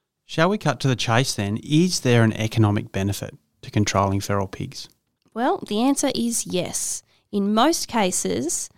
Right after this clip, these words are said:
Speaker 2: the cost of control is far less than the benefit you are getting. Control options are actually quite cheap, and if there's a feral pig presence on your property, they're doing damage,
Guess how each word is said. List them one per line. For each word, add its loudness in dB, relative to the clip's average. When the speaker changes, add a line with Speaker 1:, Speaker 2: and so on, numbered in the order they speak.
Speaker 2:
the -12
cost -2
of -2
control -2
is -8
far 0
less -2
than 0
the 0
benefit -4
you -4
are -4
getting. -12
Control 2
options 0
are -2
actually -6
quite -6
cheap, -4
and 2
if -2
there's -2
a -2
feral 2
pig -6
presence 0
on 4
your 2
property, -6
they're -2
doing 2
damage, -4